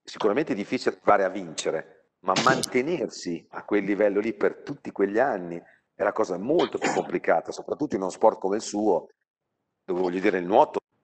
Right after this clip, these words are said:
io l'ho, ovviamente l'ho visto allenarsi, da-, da-, l'ho vista, ho visto i suoi allenamenti dal vivo, eh,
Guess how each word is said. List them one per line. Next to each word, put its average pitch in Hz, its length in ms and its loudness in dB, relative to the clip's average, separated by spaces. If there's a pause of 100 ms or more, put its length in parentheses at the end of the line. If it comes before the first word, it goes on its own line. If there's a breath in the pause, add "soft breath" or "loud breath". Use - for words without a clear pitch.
io 85 600 -8
l'ho, 78 100 -4
ovviamente 87 340 -2
l'ho 82 80 0
visto - 240 2
allenarsi, 90 720 0
da-, 87 240 -8
da-, 82 500 -8
l'ho 82 140 -10
vista, 101 240 -2 (120)
ho - 360 -16
visto 107 180 -4
i - 20 -2
suoi 95 200 0
allenamenti 92 460 -4
dal 87 160 0
vivo, 82 560 -2 (100)
eh, - 300 -18